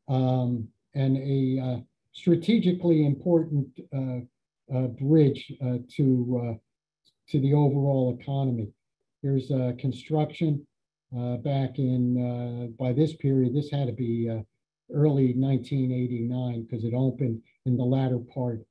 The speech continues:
of nineteen eighty-nine. Uh, before it opened, one, uh, development that occurred was out on the New Jersey side.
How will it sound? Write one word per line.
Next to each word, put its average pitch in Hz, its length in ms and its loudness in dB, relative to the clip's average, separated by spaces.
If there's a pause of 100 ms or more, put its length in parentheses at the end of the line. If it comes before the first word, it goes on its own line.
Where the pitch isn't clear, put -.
of 110 180 -8
nineteen 110 640 -6
eighty-nine. 101 500 -14 (800)
Uh, 143 140 4
before 240 420 6
it 220 60 8
opened, 202 500 6
one, 185 300 6
uh, 165 260 2 (420)
development 196 500 4
that 165 160 4
occurred 151 360 2
was 151 220 0
out 190 260 0
on 170 220 2
the 156 80 2
New 156 160 2
Jersey 196 400 0
side. 147 400 -6